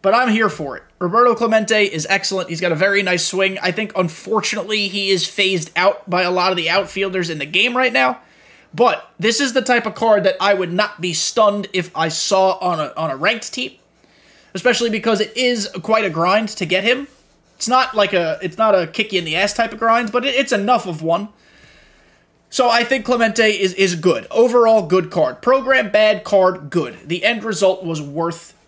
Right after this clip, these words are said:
our time. They also dropped a couple of Diamond Duos, which, of course, are the best cards in the drop. Eh, I'd argue Clemente is better than Dante Bichette, but Dante Bichette, max contact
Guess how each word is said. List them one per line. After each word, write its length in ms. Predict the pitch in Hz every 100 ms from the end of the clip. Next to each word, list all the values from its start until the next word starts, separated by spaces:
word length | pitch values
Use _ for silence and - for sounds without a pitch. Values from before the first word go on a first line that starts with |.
| _
our 120 | -
time. 300 | - - 101 - _ _ _ _ _ _ _ _ _ _ _
They 140 | - 196
also 320 | 240 233 226
dropped 320 | 185 226 220
a 80 | 214
couple 340 | - 226 214 196
of 300 | 180 156 160
Diamond 540 | 185 214 208 185 175
Duos, 840 | 175 269 226 143 143 208 233 -
which, 300 | 190 170 175
of 120 | 151
course, 360 | - 196 190 -
are 320 | - 160 156
the 240 | 151 151 139
best 340 | 160 156 -
cards 460 | - 156 135 135 -
in 300 | 151 143 131
the 120 | 131
drop. 520 | 95 135 196 262 - - _ _ _ _ _ _
Eh, 240 | 247 214 156
I'd 160 | 247
argue 480 | 262 240 196 202 170 160
Clemente 460 | - 180 170 175 151
is 100 | 139
better 300 | 170 147 135
than 140 | 131
Dante 320 | 131 131 -
Bichette, 520 | - - 254 233 - _ _ _ -
but 100 | 190
Dante 300 | 254 214 208
Bichette, 520 | 180 220 208 208 - _ -
max 360 | 151 220 240
contact 680 | - 202 202 208 208 202 -